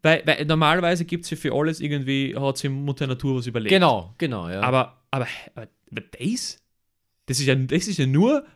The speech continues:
Speaker 2: Ich weiß nicht.
Speaker 1: das ist die sadistische Seite vom Herrn Gott gewesen, oder?
Speaker 2: Ja, der, weil der schaut dann over und lacht sich
Speaker 1: Ja, komplett.
Speaker 2: der Bären ab,
Speaker 1: Ich glaub,
Speaker 2: Alter.
Speaker 1: der hat so einen eigenen Raum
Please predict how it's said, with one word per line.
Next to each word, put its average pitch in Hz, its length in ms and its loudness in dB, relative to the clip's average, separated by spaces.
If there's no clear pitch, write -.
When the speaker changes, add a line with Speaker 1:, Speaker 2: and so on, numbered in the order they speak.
Speaker 2:
Ich 120 80 -10
weiß 120 140 -8
nicht. - 140 -6
Speaker 1:
das 165 140 0
ist 180 100 -4
die 180 60 0
sadistische 175 480 0
Seite 147 300 0
vom 143 140 -4
Herrn 127 120 -2
Gott 117 160 -4
gewesen, 110 240 -6
oder? 185 160 -4
Speaker 2:
Ja, 139 180 -6
der, 175 380 2
weil 135 160 -2
der 185 180 0
schaut 220 260 -4
dann 196 120 -6
over 185 400 -2
und 127 200 -8
lacht 151 480 4
sich 196 220 0
Speaker 1:
Ja, 262 80 2
komplett. 147 400 -4
Speaker 2:
der 277 220 6
Bären 220 260 4
ab, 214 80 4
Speaker 1:
Ich 180 80 6
glaub, 160 240 4
Speaker 2:
Alter. 143 60 2
Speaker 1:
der - 100 2
hat 165 140 2
so 147 100 -2
einen 123 80 -4
eigenen 139 260 2
Raum 131 420 2